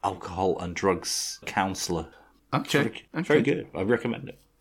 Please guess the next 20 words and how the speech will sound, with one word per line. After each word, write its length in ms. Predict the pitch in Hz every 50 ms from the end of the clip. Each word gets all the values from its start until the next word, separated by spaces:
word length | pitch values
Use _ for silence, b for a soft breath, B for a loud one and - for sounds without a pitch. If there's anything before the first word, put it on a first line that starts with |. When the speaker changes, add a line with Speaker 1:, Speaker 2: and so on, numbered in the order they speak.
| _ _ _ _ -
Speaker 2:
I 200 | 120 143 165 165
watched 640 | 147 147 156 156 - - - - - - - 135
the 260 | 131 139 131 123 131 131
I 140 | 131 131
T 240 | 123 - - 135 120
V 360 | 110 127 120 117 117 110 107 120
show 320 | - - - 135 120 120
about 340 | 113 104 120 117 110 110 -
the 240 | 110 104 104 101 95
sub 320 | - - - 120 - -
postmasters 720 | - 120 120 113 - - 117 104 95 - - - 98 90 -
being 260 | - 107 101 98 92
Speaker 1:
Oh, 80 | 160 160
yeah, 160 | 139 151 123
I 40 | -
think 140 | - 90 80
everybody's 220 | 107 120 131 101
watched 280 | 87 82 78 - - -
that, 220 | - 71 71 - -
yeah. 240 | - 92 101 101 95